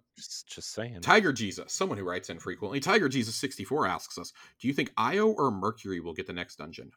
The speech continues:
Speaker 2: Uh, I'm going Io.
Speaker 1: Yeah, I'm gonna say Io.
Speaker 2: I think Io makes sense in the context of the story.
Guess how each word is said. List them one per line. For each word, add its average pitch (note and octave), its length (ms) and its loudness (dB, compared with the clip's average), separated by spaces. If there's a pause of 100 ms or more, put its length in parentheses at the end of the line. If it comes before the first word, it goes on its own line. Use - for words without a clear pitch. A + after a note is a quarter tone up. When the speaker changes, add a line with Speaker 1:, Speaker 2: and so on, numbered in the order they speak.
(260)
Speaker 2:
Uh, F2 240 -4
I'm F3 140 4
going A3 260 -2
Io. E2 320 -12 (1400)
Speaker 1:
Yeah, F#2 220 2
I'm G2 100 -2
gonna F2 140 -6
say C#2 180 -6
Io. C#2 180 -10
Speaker 2:
I C#3 100 2
think A#2+ 180 -2
Io B2 240 2
makes A#2+ 220 -6
sense A2 200 -8
in A2 60 -8
the G2+ 60 -10
context G2 440 -8
of - 80 -20
the G2+ 60 -10
story. G#2 420 -6